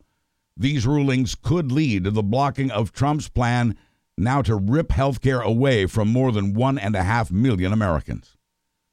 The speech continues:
Trump Education Secretary Betsy DeVos, meanwhile, has asked Congress to cut the education budget by billions of dollars.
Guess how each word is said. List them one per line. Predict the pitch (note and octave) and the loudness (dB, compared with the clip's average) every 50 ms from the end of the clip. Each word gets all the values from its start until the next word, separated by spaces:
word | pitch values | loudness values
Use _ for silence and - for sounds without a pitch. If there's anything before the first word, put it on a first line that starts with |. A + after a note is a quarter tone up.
| _ _ _ _ _ _ _ _ _ _ _ | _ _ _ _ _ _ _ _ _ _ _
Trump | - - - F3 | -2 -2 0 0
Education | - D3+ D#3 C#3 D3+ B2 C#3 D3+ B2+ A#2 C3 - | 0 -2 -2 -2 -2 -2 -2 -2 0 -2 -2 -2
Secretary | - C#3+ C3+ F#2+ C3 - A#2+ B2 A2+ | -2 -2 -2 -2 -2 -2 0 0 0
Betsy | G#2+ G#2 B2 C3 B2 - B2 | 0 0 0 0 0 0 0
DeVos, | A2 G2 F#2+ G#2+ A2+ B2+ C3 - - | 0 0 0 2 2 0 0 0 -2
meanwhile, | A2 G#2 G2 G2 F#2+ F#2+ G2 G2+ G#2+ G#2 | -2 -2 -2 -2 -2 0 0 0 0 0
has | G#2+ A#2 G#2 | 0 0 0
asked | A2+ A#2+ A2+ - | 0 0 -2 -2
Congress | - B2 C3+ D3 C#3 A#2+ A2 F2 | -2 -2 0 0 0 0 -2 -2
to | - A#2+ A2 - | -2 -2 -2 -2
cut | - - D#3+ G#3+ G#3 - | -2 -2 -2 -2 -2 -2
the | C3 C#3+ D#3+ C3 | -4 -4 -2 -2
education | C3+ C3+ B2 B2 - - - - F#3+ G3 C#3 - A2+ G#2 G2 G#2 | -2 -2 -2 -4 -6 -6 -6 -4 -2 -2 -2 -2 -2 0 0 2
budget | A2 G#2+ F#2+ F2+ C#3 E3+ E3+ G#2+ | 2 2 2 2 0 -2 -2 -2
by | B2 C3+ C3 B2 | -2 0 0 0
billions | A2 F2+ F2 E2 D2 - F3+ E3+ A#2+ G#2+ G#2+ A#2 B2+ B2+ A#2 | 0 -2 -4 -4 -2 -2 0 0 2 2 2 2 0 0 0
of | C3+ B2 | 0 0
dollars. | B2+ C3 C3 A2+ G2 F2 D#2 - - | 2 2 2 2 2 0 -2 -4 -8